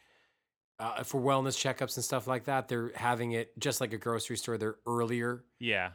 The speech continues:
Speaker 1: right? If there's a sick checkup, it's, it's later in the day.
Speaker 2: Right.
Speaker 1: So wellness is, they're spreading out. So they try to bring people in before anyone's been there.
Speaker 2: Right.
Speaker 1: Um, from what I know, 'cause my son's so young, he had to go in, I guess, like, two months ago when this was going down, he had his, his, um,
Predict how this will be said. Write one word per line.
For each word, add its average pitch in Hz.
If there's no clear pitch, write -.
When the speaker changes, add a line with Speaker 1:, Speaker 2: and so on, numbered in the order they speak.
Speaker 1:
right? 117
If 110
there's 104
a 104
sick -
checkup, 120
it's, -
it's -
later 110
in 113
the 107
day. 110
Speaker 2:
Right. 98
Speaker 1:
So 123
wellness 123
is, 113
they're 113
spreading 110
out. 107
So 107
they 117
try 117
to 113
bring 110
people 107
in 104
before 117
anyone's 110
been 113
there. 139
Speaker 2:
Right. 104
Speaker 1:
Um, 110
from 127
what 127
I 123
know, 117
'cause 110
my 117
son's 107
so 113
young, 107
he 107
had 117
to 110
go 101
in, 95
I 107
guess, 104
like, 101
two 127
months 110
ago 104
when 101
this 98
was 98
going 98
down, 98
he 90
had 90
his, 87
his, 95
um, 85